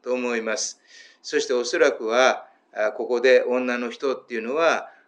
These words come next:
あ、この妹のマリアのことではないだろうかと考えられるわけです。えー、彼女は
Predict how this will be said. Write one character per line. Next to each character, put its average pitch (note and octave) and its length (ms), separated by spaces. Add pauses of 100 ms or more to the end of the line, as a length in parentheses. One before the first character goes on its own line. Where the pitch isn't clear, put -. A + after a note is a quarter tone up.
あ、 G2+ 480
こ A#2 100
の A2 540
妹 A2+ 420
の C3+ 400
マ A#2+ 200
リ A#2 140
ア G#2 60
の G2+ 140
こ G2+ 100
と G#2 140
で C3+ 100
は C3 100
な A#2 160
い G#2+ 60
だ G2+ 140
ろ G#2 140
う F2 60
か E2+ 140
と - 320 (340)
考 B2 80 (220)
え A#2 140
ら A#2 120
れ A#2+ 80
る A2+ 100
わ G2 100
け F#2 100
で - 140
す。 - 200 (440)
え G#2 140
ー、 G#2+ 40
彼 D3+ 280
女 A2+ 160
は B2 400